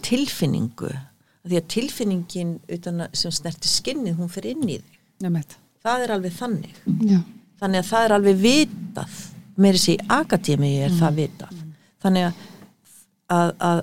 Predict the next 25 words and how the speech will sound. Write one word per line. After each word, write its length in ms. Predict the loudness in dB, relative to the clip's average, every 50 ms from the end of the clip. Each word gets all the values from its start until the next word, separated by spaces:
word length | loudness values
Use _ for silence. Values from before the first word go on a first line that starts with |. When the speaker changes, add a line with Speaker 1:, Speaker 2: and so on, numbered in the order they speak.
| -2
Speaker 1:
að 140 | -2 -4 -4 -2
snertingin 1120 | -2 0 2 6 6 6 6 4 0 -4 -8 -4 0 2 2 2 2 0 -2 -4 -4 -2 -2
sem 260 | -2 0 0 0 0 2
verður 360 | 2 2 2 2 0 0 -2
þegar 200 | 0 -2 0 0
þú 100 | -2 -2 -2
ferð 340 | -2 -2 -2 -2 -2 0 -2
í 60 | -2
flíkina, 640 | -2 0 0 0 0 -2 -4 -8 -8 -8 -8 -12 -10 -6 -2
Speaker 2:
Mhm. 280 | 0 0 0 0 -2 -4 _ _ _ -14
Speaker 1:
og 60 | -6
þetta 320 | 0 0 0 0 0 -2 -6
er 60 | -4
kannski 360 | -2 -2 -2 -2 0 -2 -4
eitthvað 220 | -4 -4 -4 -2
sem 160 | 0 0 2 2
ég 140 | 2 0 0
finnst 180 | 0 -2 -4 -4
fólk 260 | -6 -8 -8 -8 -6 -6
eigi 140 | -4 -2 -4
að 60 | -4
fara 180 | -4 -6 -6
að 100 | -6 -6
hugsa 380 | -8 -10 -6 -4 -2 -2 -2 -4
um. 120 | -8 -12